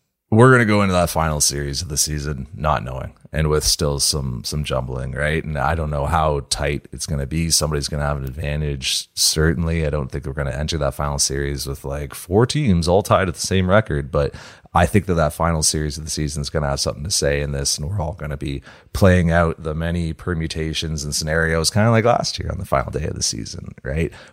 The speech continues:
Blue Jays are gonna be playing Baltimore in Baltimore, that final series of the season. The Rays will be at the Red Sox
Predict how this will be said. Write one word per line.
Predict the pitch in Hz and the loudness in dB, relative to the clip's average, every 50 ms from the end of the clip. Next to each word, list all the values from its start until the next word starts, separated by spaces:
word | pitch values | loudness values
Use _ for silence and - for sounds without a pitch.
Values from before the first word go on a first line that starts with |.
| - _ | -8 _
Blue | 80 92 101 95 | 6 6 6 8
Jays | 107 101 95 92 85 87 | 8 6 6 4 4 2
are | |
gonna | 82 78 | 2 0
be | 80 78 | 0 0
playing | - - 87 80 76 76 - 76 - - | 0 0 0 2 2 0 -2 -4 -2 0
Baltimore | - 69 82 80 - - - 80 78 76 73 - - - _ | 2 2 2 2 0 0 0 2 2 2 2 0 -2 -6 _
in | - 82 85 90 90 92 95 - - - - _ _ _ _ _ | 0 4 4 6 6 6 4 2 -2 -12 -20 _ _ _ _ _
Baltimore, | 85 87 90 92 - - 95 95 95 95 101 104 110 - - | 4 6 6 6 4 2 4 4 6 6 4 4 0 -2 0
that | 90 87 76 - | 0 0 0 2
final | - 95 90 90 90 90 90 92 87 87 87 85 | 2 4 4 4 4 4 4 4 4 2 2 0
series | - - 95 87 87 90 87 82 | 0 2 2 2 2 2 0 -2
of | 87 80 | -4 -4
the | 78 80 | -2 -2
season. | - - 95 90 90 90 85 90 92 90 90 90 85 - - - _ _ | 0 2 2 2 2 2 2 4 4 4 4 4 2 -2 -8 -18 _ _
The | - - | -2 0
Rays | 113 104 - 80 87 87 90 92 92 - - | 0 2 2 4 4 4 4 4 4 2 2
will | 82 82 80 | 2 0 0
be | - 87 85 85 - - - | 0 -2 -2 -2 -4 -2 2
at | 82 82 85 87 85 82 - - - | 4 6 6 6 6 4 2 -2 -6
the | 78 76 85 | -4 -4 -2
Red | 92 90 76 90 98 | 0 2 2 2 4
Sox | - - - 113 104 - - - - - - | 4 4 6 6 6 4 0 -2 -2 -2 -2